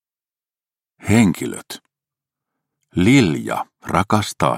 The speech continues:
eläimiä ja värikkäitä tikkareita. Mummo antaa maailman parhaat halit. Saimi ja Piippo ovat Liljan parhaat kaverit.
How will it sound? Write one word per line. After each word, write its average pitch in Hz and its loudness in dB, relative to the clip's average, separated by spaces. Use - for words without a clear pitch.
eläimiä 82 0
ja 107 2
värikkäitä 87 0
tikkareita. - -10
Mummo 92 0
antaa 67 -2
maailman 76 2
parhaat 90 -2
halit. - -4
Saimi 98 2
ja - -6
Piippo 71 -2
ovat 65 -2
Liljan 82 0
parhaat 90 0
kaverit. - -8